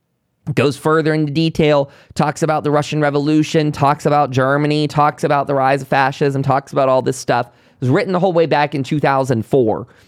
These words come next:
So this work is a little older. Uh, I believe Leslie Feinberg has already passed away.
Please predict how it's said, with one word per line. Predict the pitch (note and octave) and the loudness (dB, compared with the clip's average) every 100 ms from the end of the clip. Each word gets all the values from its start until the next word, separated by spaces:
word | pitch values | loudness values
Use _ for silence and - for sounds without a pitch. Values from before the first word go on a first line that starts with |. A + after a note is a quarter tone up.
| _ | _
So | D#3+ | -4
this | D3 D#3 | -2 -2
work | D3 D#3 D3+ | 0 0 0
is | B2+ | 0
a | |
little | C3 D#3 | 2 2
older. | C#3+ D3+ C#3+ D3 C#3+ C#3+ _ _ - | 2 2 2 0 -2 -6 _ _ -4
Uh, | A2 A2 | 0 0
I | |
believe | A#2 D3+ D3 | 2 0 2
Leslie | D3+ C#3+ | 0 0
Feinberg | C#3+ C#3 C#3+ C#3 C3+ | -2 -2 0 0 0
has | B2+ | 0
already | B2+ C3 | 0 0
passed | B2+ D3 C3 - | -2 -4 -4 -2
away. | A#2+ A#2 C#3 A3+ | -2 2 2 0